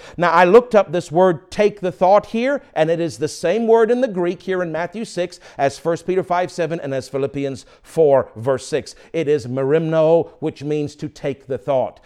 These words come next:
We've got the same Greek word in all three passages that I'm reading. So to, so what's number four?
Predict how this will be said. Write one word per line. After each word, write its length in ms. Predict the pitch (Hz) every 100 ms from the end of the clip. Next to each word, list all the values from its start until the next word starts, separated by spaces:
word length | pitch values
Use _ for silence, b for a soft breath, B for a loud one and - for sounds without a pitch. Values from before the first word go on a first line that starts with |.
| b b
We've 160 | 165
got 140 | 165 -
the 80 | 151
same 320 | - 190 196
Greek 280 | 180 196 156
word 220 | 160 139
in 60 |
all 200 | 135 151
three 200 | 175 196
passages 500 | 208 185 151 123 131
that 100 | 117
I'm 120 | 123 113
reading. 280 | 98 - - _ _ _ b b b b
So 180 | - 196
to, 240 | 196 180
so 160 | - 185
what's 320 | 180 196 208
number 220 | 202 202
four? 280 | 196 214 143